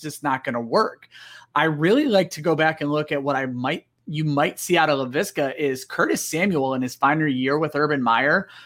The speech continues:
was kinda used as both a receiver and a running back. He had fifteen total touchdowns that year, eight rushing, seven receiving. I feel like that might be the vision. Viska has that kind of body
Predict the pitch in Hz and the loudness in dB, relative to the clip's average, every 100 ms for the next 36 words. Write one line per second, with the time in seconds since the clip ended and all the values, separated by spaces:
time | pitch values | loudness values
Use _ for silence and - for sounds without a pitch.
0 | _ 156 - 165 160 143 160 151 135 - | _ -12 -2 0 0 2 0 0 -6 0
1 | 143 143 143 131 - 151 147 143 131 156 | 2 2 -2 -6 -6 -4 0 0 0 0
2 | 135 139 170 139 131 - 135 127 160 160 | 0 0 0 0 -2 -2 -6 -4 -4 -4
3 | - 160 143 147 135 123 170 - 135 123 | -4 -4 0 0 0 -2 -4 -2 -2 -2
4 | 120 127 113 123 127 - 151 151 143 143 | -2 -4 -2 -2 -2 -4 -2 -2 0 0
5 | 143 147 143 - - - 151 139 127 117 | 0 -2 -4 -8 -14 0 0 2 -2 -2
6 | - 165 190 123 117 - - - _ 135 | -2 -2 0 0 -2 -8 -20 -20 _ -4
7 | - 254 466 269 147 147 190 - 196 160 | -2 0 2 2 0 0 0 2 2 2
8 | 180 151 123 151 202 143 123 139 196 - | 0 0 2 2 2 0 0 0 0 2
9 | 220 165 160 120 147 - 180 170 143 120 | 2 2 0 2 2 2 0 0 0 2
10 | 139 196 151 127 | 4 4 2 -2